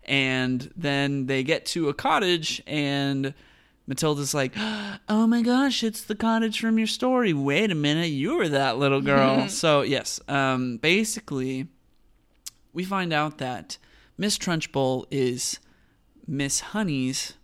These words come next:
Speaker 1: aunt, and that all of her, like, childhood memories are in the house that Miss Trunchbull now lives in. So this is basically what the focus of the rest of the movie is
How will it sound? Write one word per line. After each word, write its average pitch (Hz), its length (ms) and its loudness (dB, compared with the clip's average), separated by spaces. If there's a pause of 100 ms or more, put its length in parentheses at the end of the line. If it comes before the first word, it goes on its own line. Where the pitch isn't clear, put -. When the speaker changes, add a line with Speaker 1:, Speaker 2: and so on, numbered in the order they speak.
(400)
Speaker 1:
aunt, - 460 -8 (720)
and 127 500 0
that 120 600 -2 (1000)
all 170 280 2
of 156 180 -4
her, 147 200 0
like, 117 300 -2
childhood 170 640 0
memories 135 760 -4 (120)
are 120 320 -4
in 123 500 -4 (220)
the 131 100 -6
house 117 540 -8
that 120 380 -10
Miss 123 240 -8
Trunchbull 139 500 -4
now - 200 -12
lives - 260 -14
in. 65 240 -18 (640)
So 127 400 0
this 185 320 -2
is 190 340 2
basically 151 600 0
what 131 360 -4
the 127 200 -8
focus 185 640 -2
of 123 240 -8
the 113 100 -8
rest 123 400 -4
of 131 80 -4
the 127 60 -4
movie 120 720 -8
is 110 460 -10